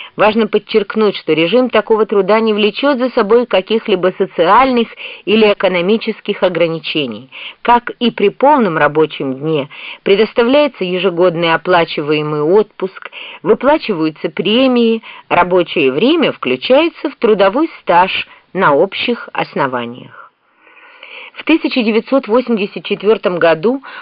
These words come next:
Госкомтрудом С С С Р и секретариатом В Ц С П С утверждено положение о порядке и условиях применения скользящего, гибкого графика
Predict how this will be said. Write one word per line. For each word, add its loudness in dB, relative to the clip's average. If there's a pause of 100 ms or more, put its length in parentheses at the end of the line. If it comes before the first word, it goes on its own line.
Госкомтрудом 0
С -2
С -6
С -4
Р 4
и -4
секретариатом 2
В 0
Ц -2
С -10
П 2
С -14 (560)
утверждено 2
положение 2
о 0
порядке 0
и 2
условиях 2
применения 2
скользящего, -2 (340)
гибкого 0
графика 0